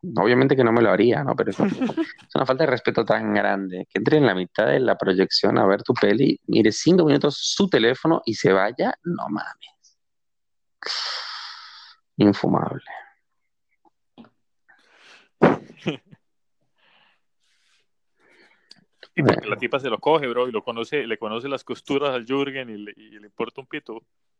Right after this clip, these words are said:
Speaker 1: Sí, claro, y el man paga las vacaciones en Miami, donde sea necesario. En fin, otro estafador más del siglo veintiuno. Espero que si me escucha, bah, no creo que se caliente nada, porque ese ser,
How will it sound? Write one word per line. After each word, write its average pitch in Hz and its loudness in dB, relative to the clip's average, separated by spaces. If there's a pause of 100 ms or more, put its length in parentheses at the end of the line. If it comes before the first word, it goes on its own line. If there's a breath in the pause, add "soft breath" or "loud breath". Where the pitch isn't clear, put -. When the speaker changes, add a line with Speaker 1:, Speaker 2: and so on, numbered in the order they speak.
(280)
Speaker 1:
Sí, 311 6
claro, 277 6
y 98 6
el 95 2
man 107 0
paga 123 0
las 123 0
vacaciones 101 -4
en 117 0
Miami, 104 2
donde 101 2
sea 104 0
necesario. 117 2 (800 loud breath)
En 101 2
fin, 120 2 (540 loud breath)
otro 107 0
estafador 135 2
más 143 2
del 139 2
siglo 131 4
veintiuno. 110 2 (260)
Espero 120 0
que 120 0
si 104 6
me 98 6
escucha, 104 2 (480)
bah, 123 0
no 113 0
creo - 0
que - -2
se - 0
caliente 107 2
nada, 113 4
porque 104 4
ese 107 2
ser, 110 -2